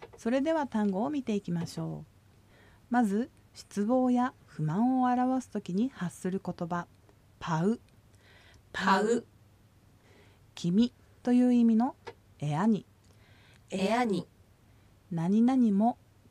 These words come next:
Speaker 1: という意味のカ。
Speaker 2: カ。
Speaker 1: 何々してという意味のワ。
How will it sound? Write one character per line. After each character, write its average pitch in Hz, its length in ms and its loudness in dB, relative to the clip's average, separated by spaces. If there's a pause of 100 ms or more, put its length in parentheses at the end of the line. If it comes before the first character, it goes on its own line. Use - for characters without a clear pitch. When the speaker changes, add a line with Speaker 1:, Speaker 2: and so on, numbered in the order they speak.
Speaker 1:
と 226 100 0
い 226 120 2
う 220 60 2
意 220 80 0
味 214 140 2
の 247 180 -2 (380)
カ。 - 240 -4 (880)
Speaker 2:
カ。 - 300 -4 (1160)
Speaker 1:
何 190 320 0
々 220 260 2
し - 180 -16
て 226 200 -4 (360)
と 190 100 -6
い 190 100 0
う 180 80 -2
意 175 80 -2
味 170 120 -4
の 208 200 -4 (360)
ワ。 156 220 -4